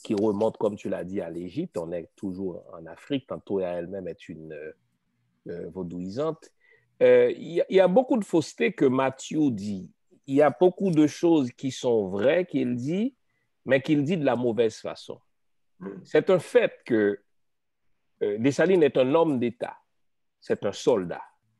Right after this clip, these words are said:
Speaker 1: Et en sa qualité d'homme d'État, après l'indépendance, il voulait unifier toutes les forces du pays. Il y avait, c'est un fait, euh, parmi les chefs bossals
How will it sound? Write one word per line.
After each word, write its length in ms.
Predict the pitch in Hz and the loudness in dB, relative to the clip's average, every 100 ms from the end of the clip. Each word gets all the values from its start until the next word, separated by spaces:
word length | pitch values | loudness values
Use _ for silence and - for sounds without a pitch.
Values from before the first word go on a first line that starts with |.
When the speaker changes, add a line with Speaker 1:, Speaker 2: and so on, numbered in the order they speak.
| _ _ _ - | _ _ _ 0
Speaker 1:
Et 100 | 117 | 0
en 60 | |
sa 160 | 113 120 | 2 0
qualité 460 | 156 147 131 151 | 2 2 2 0
d'homme 280 | 139 120 110 | 4 2 2
d'État, 540 | 98 95 175 185 226 - _ _ _ _ _ - | -4 -6 0 0 -2 -10 _ _ _ _ _ -6
après 280 | 120 185 170 | -2 2 4
l'indépendance, 800 | 135 131 127 110 135 175 - - | 4 0 -2 -4 -4 -6 -8 -10
il 180 | 120 117 | -6 -4
voulait 460 | 123 139 160 165 - | 0 2 2 2 2
unifier 840 | 220 196 180 - - 180 190 208 - _ _ _ _ _ _ _ _ _ _ _ _ _ _ _ _ | 4 4 2 -2 -10 -6 -4 -6 -8 _ _ _ _ _ _ _ _ _ _ _ _ _ _ _ _
toutes 200 | 277 - | 2 4
les 140 | 190 151 | 4 2
forces 400 | - 202 175 117 | 0 2 2 -2
du 160 | 107 | -6
pays. 360 | - - - 98 _ _ _ _ _ _ _ _ _ _ _ - - - _ _ | -8 -12 -14 -18 _ _ _ _ _ _ _ _ _ _ _ -20 -20 -20 _ _
Il 200 | 165 196 | 2 4
y 80 | 220 | 6
avait, 360 | 214 185 226 320 | 4 4 4 4
c'est 260 | - 139 | 2 0
un 120 | 143 131 | 0 -2
fait, 380 | - 139 156 - _ _ _ _ _ _ _ _ | -4 0 0 -2 _ _ _ _ _ _ _ _
euh, 200 | 127 123 117 | 0 0 0
parmi 460 | - 165 165 202 | 4 4 4 4
les 160 | 175 160 | 6 6
chefs 400 | - 185 180 - | 4 0 0 -4
bossals 840 | 110 156 143 - 120 95 80 - | 0 0 0 -2 -2 -2 -6 -14